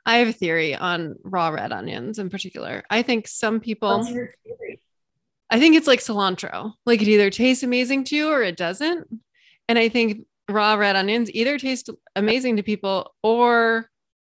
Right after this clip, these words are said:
Speaker 1: people like me are like, "Why am I eating a raw onion? Onion, and I'm gonna taste it for, like, five days." No, it is a no. <laughs>
Speaker 2: Oh, that's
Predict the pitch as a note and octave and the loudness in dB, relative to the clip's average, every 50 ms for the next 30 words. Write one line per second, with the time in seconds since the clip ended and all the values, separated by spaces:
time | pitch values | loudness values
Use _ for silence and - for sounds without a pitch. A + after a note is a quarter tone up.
0 | _ _ _ _ _ _ _ _ _ - G#3+ G3 G#3+ A3 G#3 G#3 G#3+ G#3 G3 F#3 | _ _ _ _ _ _ _ _ _ -16 -10 -4 -4 -2 -2 0 0 0 0 0
1 | F3+ F3+ F3+ - A3+ A3+ G#3+ F3+ F3 F#3 G3 G3 G3+ A3+ B3 C4+ D4+ D#4+ E4+ D#4 | 0 -2 -2 -2 -2 -2 0 0 0 -2 -2 0 0 2 2 4 4 4 4 2
2 | C#4 C#4+ D4 D#4+ D#4 D4 C4+ C4 C4+ C#4+ D4+ C#4+ C4+ D#4 E4+ E4+ D4+ - - _ | 2 2 2 2 2 0 0 0 0 0 0 0 0 0 -2 -4 -4 -6 -8 _
3 | - C4+ D#4 E4+ E4 C#4+ A3 G3 - - B3 C4+ D4 D#4 D#4 C#4+ C#4+ - - F#4 | -4 -2 0 2 2 2 0 0 0 -2 -2 0 0 0 0 -2 -2 -2 -2 -2
4 | F4+ - - C4+ - - C4 B3+ B3 A#3 A3 _ _ _ _ _ _ - - D#4+ | -2 -2 -4 -8 -6 -4 -4 -2 -2 -2 -4 _ _ _ _ _ _ -2 0 2
5 | D#4+ D#4 D#4 A#3+ D4+ D#4 E4 D#4+ D4 A#3 E3 - B2+ - - - _ _ _ - | 2 2 2 0 0 0 0 0 0 -2 -4 -6 -10 -16 -20 -20 _ _ _ -20
6 | - - - _ _ _ _ - A#3 B3 D4 E4 E4+ D#4+ C4+ G#3 - - - - | -20 -20 -20 _ _ _ _ -2 2 4 6 6 6 6 6 4 4 0 -6 -12
7 | F#3 F#3+ _ _ _ - A#3 C4 A#3+ A3+ A3+ G#3 G3+ G#3+ A3+ A#3+ C#4+ D4+ D4+ D4 | -12 -14 _ _ _ -6 -4 -2 0 0 0 0 0 0 2 2 4 6 6 8
8 | C4+ A3 F#3 C#3 - - D3 - - - - - - - - - _ _ _ _ | 6 6 4 4 2 0 0 -2 -2 -6 -10 -14 -18 -20 -20 -20 _ _ _ _
9 | _ _ _ _ _ _ _ _ _ _ _ _ _ _ _ _ _ _ _ _ | _ _ _ _ _ _ _ _ _ _ _ _ _ _ _ _ _ _ _ _
10 | - - - - - - - - - D#5 D#5+ D#5+ - - - - - - _ _ | 0 0 2 2 0 -2 -6 -2 2 2 2 2 0 -8 -16 -18 -18 -20 _ _
11 | _ _ _ _ _ - - - - - - - - - A#3 A#3 A3+ A#3 A#3+ A#3+ | _ _ _ _ _ -18 -16 -16 -14 -14 -12 -2 4 6 6 8 8 6 4 2
12 | - - | -2 -6